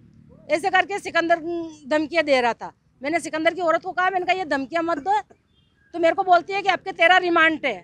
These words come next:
निम्बाड़ा से आती है, "आपके तेरह रिमांड है।" ऐसे करके मेरे को ये,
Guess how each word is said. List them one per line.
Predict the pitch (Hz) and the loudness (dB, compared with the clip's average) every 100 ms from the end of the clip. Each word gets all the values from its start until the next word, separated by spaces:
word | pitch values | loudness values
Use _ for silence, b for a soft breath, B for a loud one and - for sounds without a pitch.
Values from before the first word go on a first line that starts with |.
| _ _ | _ _
निम्बाड़ा | 302 302 302 339 | -6 0 2 2
से | 359 | 0
आती | 370 - 381 | -4 -4 -2
है, | |
"आपके | 392 - | -2 -2
तेरह | - 349 359 | -2 2 2
रिमांड | 349 311 294 277 247 | 2 0 0 -2 -8
है।" | 180 _ _ _ _ _ _ _ _ _ _ _ _ - | -10 _ _ _ _ _ _ _ _ _ _ _ _ -6
ऐसे | 302 359 | -2 2
करके | 359 311 | 2 2
मेरे | 370 339 | 2 2
को | 370 247 320 320 311 320 277 | 0 -8 -14 -12 -14 -14 -6
ये, | 370 | -6